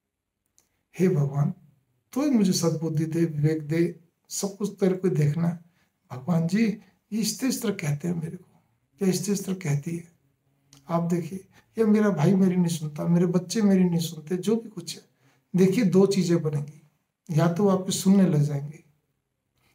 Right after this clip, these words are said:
या आपके अंदर इतनी सहन शक्ति आ जाएगी, इतनी विवेक बुद्धि आपकी बढ़ जाएगी कि आपको उनकी बातों का कोई फर्क नहीं पड़ेगा, आप शांत भाव से रहेंगे।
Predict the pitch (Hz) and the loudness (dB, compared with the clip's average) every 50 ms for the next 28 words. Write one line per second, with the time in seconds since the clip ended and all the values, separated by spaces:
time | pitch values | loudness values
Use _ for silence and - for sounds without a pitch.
0 | _ _ - 196 220 220 214 202 - - 233 214 208 202 202 202 - 240 226 - | _ _ 2 4 4 6 4 4 0 0 0 2 2 2 2 0 0 0 0 2
1 | - 180 180 185 180 - 196 - - - 202 196 190 180 190 196 196 208 202 - | 2 2 2 2 2 0 -4 -4 -2 0 2 2 4 4 4 2 2 2 0 0
2 | - 220 196 175 190 196 190 175 170 180 170 165 190 185 175 170 - - 170 151 | 0 0 2 4 4 4 2 2 0 -2 0 2 2 2 2 2 0 -4 -6 -6
3 | 151 147 156 175 190 196 190 190 175 170 156 - - - 190 185 185 190 185 165 | -4 -2 0 0 0 0 -2 -4 -6 -8 -8 -10 -8 -4 -2 -2 -2 -2 -4 -4
4 | 165 147 143 - - 170 185 190 190 226 220 - 165 160 165 - - 180 170 170 | -4 -4 -6 -6 -8 -6 -6 -6 -8 -10 -10 -6 -6 -6 -6 -6 -6 -6 -6 -6
5 | - 175 180 190 233 226 214 - - - 180 165 160 151 - - 139 143 147 143 | -6 -8 -6 -4 -4 -4 -6 -6 -8 -4 -2 -2 -2 -2 -6 -12 -12 -12 -12 -12
6 | - - - - - _ _ | -14 -16 -18 -20 -20 _ _